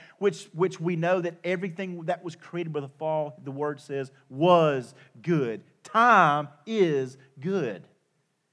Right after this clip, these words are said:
because it's a gift. And like every other gift, everything that God gives us is out of His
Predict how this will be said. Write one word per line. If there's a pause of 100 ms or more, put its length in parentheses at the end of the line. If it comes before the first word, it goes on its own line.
(240)
because
it's
a
gift. (2000)
And
like
every
other
gift, (180)
everything
that
God
gives
us
is
out
of
His